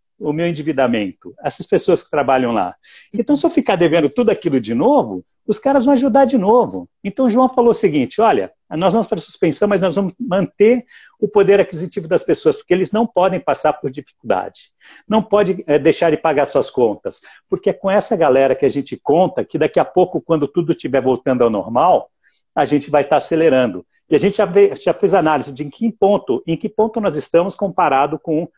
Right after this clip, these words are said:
aquilo que é crucial pro mundo hoje, né? Então nós vamos demorar um pouquinho mais, não tudo lá no final, mas nós vamos demorar um pouquinho mais pra poder tá cem por cento.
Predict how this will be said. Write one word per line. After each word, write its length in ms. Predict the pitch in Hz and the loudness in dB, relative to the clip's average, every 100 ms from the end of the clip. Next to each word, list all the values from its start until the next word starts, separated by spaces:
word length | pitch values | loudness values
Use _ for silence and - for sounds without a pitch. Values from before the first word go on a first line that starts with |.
| _ | _
aquilo 360 | 156 - 170 160 | -8 -2 -2 -2
que 100 | - | -2
é 60 | 156 | -2
crucial 720 | 180 214 - 165 147 156 156 | -2 -6 0 2 4 2 0
pro 180 | 180 160 | 0 0
mundo 360 | 160 165 117 | 0 -2 -2
hoje, 340 | 101 92 - 107 | -2 -2 -6 -6
né? 180 | 143 - _ _ | -6 -8 _ _
Então 220 | 143 196 | -4 0
nós 140 | 202 170 | 0 2
vamos 140 | 190 | 4
demorar 280 | 233 226 226 | 4 4 2
um 40 | |
pouquinho 320 | - - 247 | 2 0 0
mais, 260 | 175 117 - | 0 0 -2
não 160 | 135 220 | -2 -2
tudo 420 | - 208 214 131 | 0 2 4 4
lá 160 | 139 | 2
no 100 | 156 | 2
final, 340 | 147 143 131 170 | -4 -4 -2 0
mas 140 | 190 | -2
nós 100 | 180 | -4
vamos 120 | 185 185 | -6 -6
demorar 280 | 208 208 | -6 -4
um 40 | 202 | -4
pouquinho 300 | 196 - 196 | -4 -6 -4
mais 180 | 185 - | -4 -2
pra 100 | 202 | -4
poder 260 | 196 180 | -4 -6
tá 100 | 180 | -6
cem 160 | - 214 | -8 -8
por 160 | - - | -12 -16
cento. 340 | - 127 - | -8 -6 -6